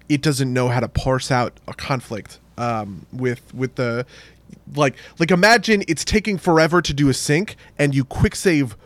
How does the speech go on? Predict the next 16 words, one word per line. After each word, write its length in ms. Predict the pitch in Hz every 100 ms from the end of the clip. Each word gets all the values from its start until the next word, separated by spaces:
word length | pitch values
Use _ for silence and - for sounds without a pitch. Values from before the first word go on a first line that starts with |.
| _
while 380 | 123 143 165 165
it's 180 | 151 -
syncing. 380 | 170 143 113 104 -
Now 80 | 160
there's 220 | 196 143
a 20 |
new 240 | 127 139 165
save 440 | - 175 135 113
that 120 | 131
it's, 160 | 123 -
that 240 | - 135 123
it 40 |
doesn't 240 | 131 131
recognize. 440 | 123 135 151 170 190 - -
Like, 220 | 127 127
you, 120 | 160